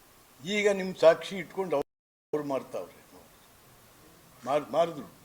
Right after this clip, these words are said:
ಮಾರುತ್ತಾ? ಎಲ್ರಿ ಇದು? ಎಲ್ಲ ಪಾರ್ಟಿಯವರು ಸೇರಿ ಈ, ಈ ಧೂಳಿಪಟ ಮಾಡ್ತಾ ಇದ್ರಲ್ಲ ಕರ್ನಾಟಕ ರಾಜ್ಯ ಸರ್ಕಾರನ. ಆ ಎಂತೆಂಥ ಪುಣ್ಯಾತ್ಮರು ಇಲ್ಲಿ ಬಂದು ಹೋದ್ರು.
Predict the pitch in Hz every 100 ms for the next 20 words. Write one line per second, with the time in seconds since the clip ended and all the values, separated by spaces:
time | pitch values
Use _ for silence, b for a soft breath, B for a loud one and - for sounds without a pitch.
0 | - - - 139 - 139 - 104 - -
1 | - - - - - - - - - -
2 | - - - - 127 156 156 156 127 113
3 | 101 120 143 165 165 156 156 170 165 160
4 | - 151 156 151 - B B B - 123
5 | 123 127 120 101 135 170 165 147 151 139
6 | 135 - 127 123 117 110 113 107 120 113
7 | 120 101 95 104 - - - 104 101 92
8 | - - - - - - - - - 107
9 | 113 104 117 135 139 139 135 - 120 135
10 | 135 135 127 120 113 101 110 104 107 90
11 | 87 -